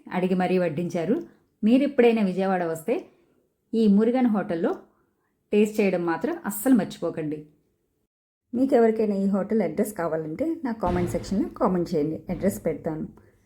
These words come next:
అలా అందరూ భోజనాలు చేయటం అయితే అయిపోయింది. వన్ అవర్ పట్టింది మాకు. భోంచేసేసి మళ్ళీ బస్సు ఎక్కేసాము. ఇక్కడ చూస్తున్నారా, మా వదిన గారులు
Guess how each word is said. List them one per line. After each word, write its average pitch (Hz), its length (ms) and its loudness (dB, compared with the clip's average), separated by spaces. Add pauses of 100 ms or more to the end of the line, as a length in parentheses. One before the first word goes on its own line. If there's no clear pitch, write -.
(460)
అలా 190 240 2
అందరూ 190 360 2 (280)
భోజనాలు 175 480 0
చేయటం 165 280 -4
అయితే 160 220 -6 (600)
అయిపోయింది. 175 600 0 (280)
వన్ 170 180 0
అవర్ 170 200 2
పట్టింది 160 340 -2
మాకు. 147 320 -6 (680)
భోంచేసేసి 185 720 0
మళ్ళీ 185 280 2
బస్సు 170 280 -2
ఎక్కేసాము. 156 540 -2 (640)
ఇక్కడ 196 260 0
చూస్తున్నారా, 175 560 0 (340)
మా 208 160 6
వదిన 170 320 -2
గారులు 175 300 0